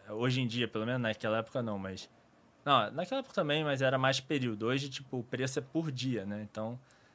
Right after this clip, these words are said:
tem, então se você mudar pra algum dia que seja mais caro, você vai pagar a diferença,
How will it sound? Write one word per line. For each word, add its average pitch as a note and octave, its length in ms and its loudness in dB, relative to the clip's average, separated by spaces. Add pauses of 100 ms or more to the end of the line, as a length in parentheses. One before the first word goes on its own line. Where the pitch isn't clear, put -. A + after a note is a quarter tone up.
(280)
tem, G#2+ 840 -4 (120)
então B2+ 200 -4
se - 100 -6
você A#2+ 240 -4
mudar G#2+ 440 0
pra A2+ 140 -2
algum A2+ 180 -2
dia G#2+ 180 -6
que - 60 -14
seja G#2+ 200 -8
mais A2 200 -6
caro, A2 240 0
você A2+ 140 -12
vai B2+ 80 -4
pagar B2 260 -6
a A2+ 40 -4
diferença, A#2 540 -8